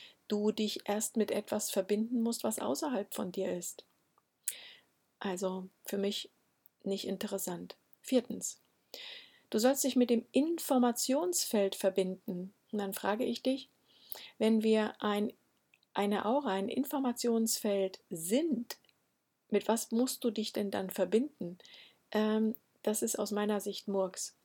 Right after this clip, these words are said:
ja, weil wir sind ja permanent in einem so gigantisch großen Informationsnetzwerk, ähm, ob uns das bewusst ist oder nicht, ist völlig, äh, der,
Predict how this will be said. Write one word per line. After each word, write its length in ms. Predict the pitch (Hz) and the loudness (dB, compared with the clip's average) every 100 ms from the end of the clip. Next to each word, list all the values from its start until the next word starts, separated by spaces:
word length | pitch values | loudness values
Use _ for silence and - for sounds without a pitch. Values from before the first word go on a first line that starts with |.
| _ | _
ja, 260 | 202 254 269 | -4 -2 0
weil 280 | 196 202 208 - - - | 0 -2 -4 -14 -20 -8
wir 240 | - 208 202 - _ - | 4 4 4 -4 _ -10
sind 320 | - 240 247 | 2 2 4
ja 100 | 208 | 2
permanent 800 | - 247 262 226 208 202 190 - | 2 0 2 2 2 0 -4 -6
in 220 | - 196 | -4 -4
einem 500 | 214 196 196 196 185 - _ _ _ _ | -4 -4 -2 -2 -4 -8 _ _ _ _
so 600 | 208 180 - 226 240 247 | -4 -2 4 6 8 6
gigantisch 880 | 208 202 185 180 220 254 - 214 - | 2 -4 -2 0 2 2 0 0 0
großen 380 | 220 220 220 208 | 0 0 2 0
Informationsnetzwerk, 1600 | 208 208 208 202 - 208 214 220 185 185 - - 190 190 190 - - | 0 -2 -2 -2 -2 -2 0 -2 -4 -4 -4 -2 -2 -2 -6 -10 -6
ähm, 420 | 196 196 196 220 | -4 -2 -4 -6
ob 160 | - 190 | -6 -4
uns 200 | 196 - | -4 -4
das 220 | 202 - | -4 -4
bewusst 800 | - 190 180 175 247 339 - - - | -2 -2 -2 0 -2 -2 -6 -10 -4
ist 520 | 190 180 - - - _ | -4 -2 -6 -10 -18 _
oder 340 | - 196 190 190 | 0 2 2 -2
nicht, 640 | 185 277 233 - - - _ _ _ _ _ _ - | 0 0 0 -4 -16 -20 _ _ _ _ _ _ 0
ist 220 | 208 - | 0 0
völlig, 520 | - 185 190 - - _ _ _ _ _ _ _ _ | -2 -2 -2 -8 -12 _ _ _ _ _ _ _ _
äh, 340 | 214 196 190 196 | -4 -4 -4 -6
der, 240 | 196 220 | -6 -6